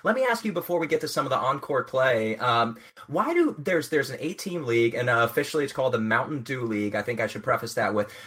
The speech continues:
why do some clubs like Dallas and Miami choose to play in more than the Orlando League? And why do the other six, like the Orlando Magic, choose to abstain?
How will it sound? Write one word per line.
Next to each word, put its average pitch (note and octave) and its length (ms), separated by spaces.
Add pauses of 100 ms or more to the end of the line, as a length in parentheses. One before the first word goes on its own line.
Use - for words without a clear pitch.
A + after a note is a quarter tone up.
why G3 180
do E4+ 140
some G3 380
clubs A#2 440
like B2+ 160
Dallas C#3+ 380
and C#3 80
Miami B2 480
choose A3 340
to F3 80
play E3+ 380
in C#3+ 240
more F3+ 400
than C#3 500
the B2+ 300
Orlando C3 560
League? A2 360 (280)
And D#3+ 160
why A3 120
do C#4 60
the A#3 140
other A3 160
six, - 320
like C3+ 160
the D3+ 100
Orlando C#3 540
Magic, C3 420
choose C3 240
to C3+ 140
abstain? A2 580